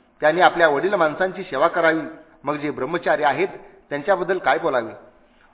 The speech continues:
वत्सा, आचार्य वेदाची मूर्ती, पिता ब्रह्मदेवाची मूर्ती, भाऊ इंद्राची मूर्ती आणि माता साक्षात पृथ्वीची मूर्ती असते. बहीण दयेची मूर्ती, अतिथी धर्माची मूर्ती, अभ्यागत अग्नीची मूर्ती आणि सर्व प्राणी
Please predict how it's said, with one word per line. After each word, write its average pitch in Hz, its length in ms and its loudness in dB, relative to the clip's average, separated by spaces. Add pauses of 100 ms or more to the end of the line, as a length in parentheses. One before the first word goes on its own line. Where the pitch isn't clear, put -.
(120)
वत्सा, - 480 0 (240)
आचार्य 247 460 10
वेदाची 214 400 6
मूर्ती, 208 340 -2
पिता 180 280 6
ब्रह्मदेवाची 196 640 2
मूर्ती, 147 480 -10 (220)
भाऊ 160 300 0
इंद्राची 180 420 0
मूर्ती 180 520 -6 (100)
आणि 156 160 -2
माता 156 300 2
साक्षात 175 360 0
पृथ्वीची 175 580 -8
मूर्ती 143 340 -8
असते. - 460 -12 (460)
बहीण 196 420 2
दयेची 196 360 4
मूर्ती, 220 540 -4
अतिथी 226 440 -2
धर्माची 180 440 -2
मूर्ती, 185 360 -10 (260)
अभ्यागत 175 500 2
अग्नीची 165 440 -4
मूर्ती 170 480 -10 (160)
आणि 147 140 -2 (100)
सर्व 175 220 2
प्राणी 151 320 4